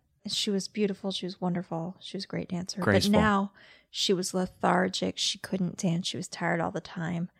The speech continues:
Speaker 2: Sounds like a
Speaker 1: And
Speaker 2: teenager.
Speaker 1: Eileen asked her mother, "Did you give her the H P V vaccine?" And her mother broke down crying. "Yes,"
Speaker 2: Oh, they
Speaker 1: said
Speaker 2: pressured
Speaker 1: she.
Speaker 2: me into it.
Speaker 1: "I did." Well, Eileen did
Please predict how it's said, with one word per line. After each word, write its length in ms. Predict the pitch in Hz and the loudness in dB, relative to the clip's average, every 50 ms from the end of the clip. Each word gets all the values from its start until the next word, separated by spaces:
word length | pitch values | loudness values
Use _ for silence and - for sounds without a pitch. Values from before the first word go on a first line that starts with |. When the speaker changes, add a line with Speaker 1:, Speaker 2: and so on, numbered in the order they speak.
| _ | _
Speaker 2:
Sounds 280 | _ - - 139 156 - | _ 2 4 6 6 6
like 100 | 143 110 | 6 6
a 40 | 113 | 6
Speaker 1:
And 80 | 92 | 6
Speaker 2:
teenager. 520 | - - 107 107 101 92 85 - 90 82 - - _ - | 6 6 6 8 6 6 4 4 0 0 -2 -6 _ -2
Speaker 1:
Eileen 360 | 208 208 202 202 208 214 202 202 | 0 0 2 2 2 2 2 2
asked 220 | 180 180 - - | 0 0 0 -2
her 100 | 208 185 | 0 0
mother, 420 | 190 185 185 180 170 170 185 196 - _ _ _ _ _ _ _ _ _ | 2 2 2 2 0 0 -2 -4 -8 _ _ _ _ _ _ _ _ _
"Did 180 | - 190 - - | -10 -8 -6 -6
you 120 | 208 202 | -6 -2
give 200 | - 190 185 - | -2 -2 -2 -2
her 160 | 202 196 196 | -2 -4 -2
the 180 | 196 196 190 180 | -2 -4 -4 -4
H 260 | 196 190 - - - | -4 -6 -8 -10 -8
P 160 | - 196 190 | -8 -8 -6
V 180 | 190 180 180 185 | -4 -4 -4 -4
vaccine?" 720 | 190 202 202 202 - - - 214 208 208 220 226 233 233 _ _ _ _ _ _ _ _ | -4 -4 -6 -8 -8 -10 -8 -6 -6 -6 -6 -6 -10 -12 _ _ _ _ _ _ _ _
And 80 | - 196 | 0 0
her 80 | 202 | 2
mother 220 | 175 170 170 165 160 | 2 0 -2 -2 -4
broke 360 | - - 170 170 170 170 - | -4 -2 -2 -2 -2 -2 -6
down 260 | - 190 185 185 196 196 | -6 -6 -4 -4 -6 -8
crying. 480 | - - 196 190 190 190 196 202 208 214 | -8 -8 -6 -6 -4 -4 -4 -4 0 2
"Yes," 400 | 220 202 202 214 208 196 190 - | 4 4 6 4 4 2 0 0
Speaker 2:
Oh, 60 | 311 269 233 - | -2 2 8 10
they 120 | 320 330 | 10 10
Speaker 1:
said 160 | - - 302 | 10 10 10
Speaker 2:
pressured 340 | 311 339 359 - - 302 247 | 12 12 12 12 10 10 10
Speaker 1:
she. 40 | 233 | 12
Speaker 2:
me 240 | 269 277 269 277 320 | 12 12 12 12 10
into 360 | 403 427 381 - 240 226 226 | 8 4 4 4 4 4 4
it. 160 | 220 214 226 - - | 2 0 -2 -6 -6
Speaker 1:
"I 160 | 196 202 196 | -6 -4 -4
did." 400 | 190 - 190 190 190 190 196 - - _ _ _ _ _ | -4 -6 -6 -6 -6 -8 -10 -14 -18 _ _ _ _ _
Well, 600 | - 190 202 202 196 185 165 156 151 - 190 - - _ _ _ _ - | 0 6 10 12 12 12 12 12 10 6 0 -6 -12 _ _ _ _ 4
Eileen 800 | 190 190 185 190 190 202 208 208 196 190 180 165 160 170 190 - _ _ _ | 6 6 6 4 4 2 4 4 4 2 2 0 -2 -4 -6 -6 _ _ _
did 300 | - 202 185 180 185 165 | 2 4 6 6 4 2